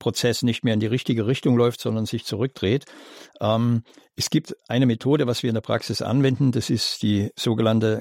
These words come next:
gastroenterologische Regulationstherapie, wo wir versuchen, über das enterische Nervensystem, also sprich das autonome Bauchgedächtnis,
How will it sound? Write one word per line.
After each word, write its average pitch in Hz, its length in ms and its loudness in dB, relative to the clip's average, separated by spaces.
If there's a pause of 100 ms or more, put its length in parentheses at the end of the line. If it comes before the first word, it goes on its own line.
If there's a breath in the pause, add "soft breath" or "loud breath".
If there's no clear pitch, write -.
gastroenterologische 113 1080 0
Regulationstherapie, 120 1120 0
wo 110 140 2
wir 110 120 2
versuchen, 135 500 2
über 110 280 0
das - 380 -2 (400 loud breath)
enterische 120 640 2
Nervensystem, 113 800 0
also 107 180 -4
sprich - 320 -2
das - 160 -6
autonome 104 540 0
Bauchgedächtnis, 120 1120 -2